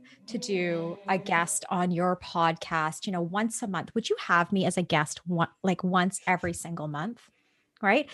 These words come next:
So the assertive style of communication is I, I'm, I can ask, but I give you the freedom to say, you're, you would probably say no to that request. You know, you've got other guests you want to, to interview, right?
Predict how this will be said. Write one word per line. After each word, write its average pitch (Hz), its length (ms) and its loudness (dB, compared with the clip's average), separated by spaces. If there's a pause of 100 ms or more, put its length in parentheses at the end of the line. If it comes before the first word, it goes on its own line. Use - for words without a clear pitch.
(160)
So 320 120 0
the 277 120 6
assertive 330 320 2
style 202 200 6
of 185 100 2
communication 202 520 2
is 180 160 -2
I, 202 220 6 (100)
I'm, 185 240 4 (100)
I 185 120 6
can 185 180 -4 (140)
ask, 247 640 -2 (580)
but 220 80 6
I 196 140 8
give 294 340 2
you 254 140 4
the 160 100 2
freedom 214 1040 0
to - 100 -4
say, 247 600 0
you're, 190 240 -6
you 190 80 2
would 170 120 0
probably 170 360 0
say 160 160 -4
no 220 140 2
to 320 40 0
that 202 160 4
request. 180 440 -4 (280)
You 185 60 -6
know, - 20 -6
you've 185 80 -8
got 190 140 4
other 247 160 2
guests 180 240 4
you 190 60 0
want 170 120 2 (140)
to, 151 60 -6
to - 220 2
interview, 196 380 6 (240)
right? 330 240 12